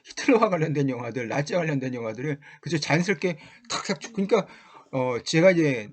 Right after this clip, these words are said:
어, 마치 이제 네, 그렇게 보니까, 아, 어, 이들한테는 이제, 그쵸? 어, 내가 네오나치 성향이 있는, 그쵸?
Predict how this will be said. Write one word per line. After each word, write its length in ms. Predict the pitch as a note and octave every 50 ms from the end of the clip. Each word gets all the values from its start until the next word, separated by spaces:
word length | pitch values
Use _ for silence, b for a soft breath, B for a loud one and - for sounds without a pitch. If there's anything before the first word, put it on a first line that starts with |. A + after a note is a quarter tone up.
| _ _ _ _ _ _ _
어, 160 | - A2+ G#2+
마치 420 | G2+ G#2 A#2 A#2+ - - D#3+ D3 B2
이제 220 | G#2 A#2 A#2 G#2+
네, 120 | G2+ - - _ -
그렇게 200 | - D3+ E3+ F3+
보니까, 300 | D#3+ D#3 D3+ - - A2
아, 240 | G#2+ G2+ F2+ - B B B B B B B B _ - -
어, 160 | - A2 A2 C3
이들한테는 560 | A2+ C3 C3+ F3+ E3+ E3 D3 D3+ D#3 C#3+ B2+
이제, 340 | A2+ A2+ A2 G#2+ A2+ A2+ - -
그쵸? 340 | - C#3+ - B2 G#2+ - -
어, 160 | A2+ G#2+ G#2
내가 220 | G2+ C3 C#3 D3
네오나치 460 | C#3 C#3 C3+ D#3 F3+ F#3+ F#3 D3+ - -
성향이 320 | F3+ D#3+ F3 D3+ F#3 E3+
있는, 440 | C#3+ C3 C#3+ D3+ C#3+ C3+ D3 C#3 -
그쵸? 220 | - A2 - B2+